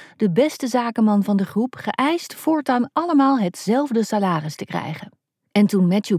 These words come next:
Perry door zijn verslaving op de set moeite had om zijn tekst te onthouden, hebben ze hem allemaal geholpen. Nu we het over Matthew Perry hebben,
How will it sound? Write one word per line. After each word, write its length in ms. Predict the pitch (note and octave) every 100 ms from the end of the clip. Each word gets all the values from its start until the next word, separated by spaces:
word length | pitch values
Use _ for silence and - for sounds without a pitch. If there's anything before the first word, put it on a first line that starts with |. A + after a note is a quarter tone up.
| -
Perry 320 | G3+ G#3+ F3+
door 200 | D#3 E3
zijn 220 | E3+ D#3+
verslaving 640 | - D3 F#3+ G3 G3 E3+
op 100 | C#3+
de 100 | D#3
set 280 | D#3+ G#3+ G#3+
moeite 320 | F3 A3+ A3+
had 200 | F3 E3+
om 120 | B2+ E3
zijn 240 | D3+ D3+
tekst 240 | D4 D#4
te 80 | -
onthouden, 500 | - D#3 D3 D#3 B3+ - - -
hebben 220 | A#3 A3
ze 80 | F#3+
hem 180 | E3 E3
allemaal 420 | - D#4+ A#3+ F#3
geholpen. 560 | F#3 G#3 G3 D3+ - - _ _ _ _ _ _
Nu 180 | - C4+
we 140 | D#4+ D4
het 200 | C4+ -
over 260 | B3+ B3
Matthew 320 | A#3 B3 - G3+
Perry 340 | D4+ F4 D#4 D#3+
hebben, 380 | E3 F3 C#4